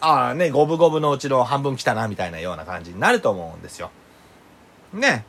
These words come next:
まあ、三分の一でもそうです。で、三分の一、例えばジャングルで目が覚める。三分の一、山のてっぺんで目が覚める。三分の一、自分の部屋で目が覚めるってなった時に、「あ、今回ジャングルパターンか」、みたいな。「あ、今回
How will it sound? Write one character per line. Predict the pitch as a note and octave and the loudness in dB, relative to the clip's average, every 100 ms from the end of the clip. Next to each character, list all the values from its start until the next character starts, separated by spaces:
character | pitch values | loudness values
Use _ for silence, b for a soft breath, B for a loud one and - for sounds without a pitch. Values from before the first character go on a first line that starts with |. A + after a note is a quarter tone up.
| - - | -16 -8
ま | |
あ、 | E3+ | 0
三 | F#3+ A#3+ | 2 2
分 | C4+ | 0
の | C#4+ | -4
一 | C#4 | -4
で | B3 | -6
も | C#3+ | -2
そ | A#2+ | -2
う | |
で | G2+ | -2
す。 | - B B - | -12 B B -8
で、 | G#3+ | -2
三 | G#3+ A3 A3 | 2 2 2
分 | A3 | 0
の | G#3+ | 0
一、 | F#3 | -2
例 | D3+ D#3 | -4 -2
え | |
ば | B2+ | 0
ジ | C3+ | -2
ャ | C3+ | -2
ン | |
グ | A2 | -4
ル | F#2+ | -6
で | F2+ | -8
目 | F#2+ | -12
が | F2 | -12
覚 | F2 | -12
め | E2 E2+ | -12 -4
る。 | C#3 B2 F#2 | -2 -2 -4
三 | C3 | -8
分 | B2 | -6
の | B2+ | -8
一、 | B2+ | -8
山 | A2 A2 | -8 -6
の | G#2+ | -8
て | G2+ | -10
っ | |
ぺ | F2+ G2+ | -10 -10
ん | F2+ | -10
で | |
目 | E2+ | -10
が | D#2+ | -14
覚 | - F2 | -16 -16
め | F#2 | -10
る。 | C3 F3 G3 D#3 - B B - | -2 2 2 2 -4 B B -10
三 | F3+ | -8
分 | A2 | -8
の | |
一、 | D3 | -8
自 | B3 B3 | -6 -4
分 | A3+ | -2
の | G3 | 0
部 | E3+ | 2
屋 | D#3 | 2
で | C3+ | 0
目 | A#2 | -4
が | G2+ | -8
覚 | F#2+ | -10
め | F2+ | -14
る | E2 | -12
っ | |
て | F2 | -14
な | E2+ | -14
っ | |
た | E2+ | -14
時 | E2+ B2 | -12 -6
に、 | D#3+ B2+ G#2 B B - | -4 -6 -8 B B 2
「あ、 | D4 G3 - _ | 2 2 -2 _
今 | B3+ | -2
回 | A3+ | -2
ジ | C#3+ | -2
ャ | C#3 | -2
ン | |
グ | E3+ | -2
ル | G3+ | -2
パ | G3 | 0
タ | G#3 | 0
ー | G3+ | 0
ン | |
か」、 | F3 A2 | 0 -2
み | |
た | - | -4
い | F2 | -10
な。 | G2 - _ - - B B - - | -12 -12 _ -20 -20 B B -16 -2
「あ、 | A#3+ | 0
今 | G#3 G#3+ | 2 0
回 | D#3 | 0